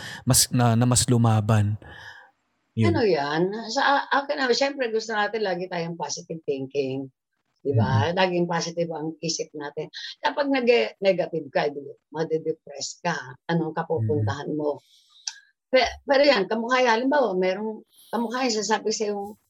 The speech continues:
Speaker 2: kaibigan kong doktor. O di,
Speaker 1: Mm-hmm.
Speaker 2: ah, ah, pagkaraan ng ma-, matagal na pagkaka-hospital, malalaman mo ngayon nakaka-recover siya.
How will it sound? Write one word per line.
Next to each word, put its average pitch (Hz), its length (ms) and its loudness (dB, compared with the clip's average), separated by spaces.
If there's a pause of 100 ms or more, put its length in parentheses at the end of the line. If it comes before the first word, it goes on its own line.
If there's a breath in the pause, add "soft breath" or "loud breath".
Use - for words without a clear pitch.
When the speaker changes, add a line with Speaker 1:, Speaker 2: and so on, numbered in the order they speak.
(220 soft breath)
Speaker 2:
kaibigan 220 640 -2
kong 208 600 0 (520)
doktor. 185 720 2 (800)
O - 100 -6
di, 113 240 4
Speaker 1:
Mm-hmm. 107 160 0 (1040 loud breath)
Speaker 2:
ah, 247 80 2
ah, - 120 2 (220)
pagkaraan 285 480 4
ng 294 160 2
ma-, 269 300 -2
matagal 240 420 4
na 262 160 2 (280)
pagkaka-hospital, 214 1080 -4 (420)
malalaman 240 600 2
mo 214 100 -4
ngayon 220 180 -2
nakaka-recover 202 840 -4
siya. 196 340 -2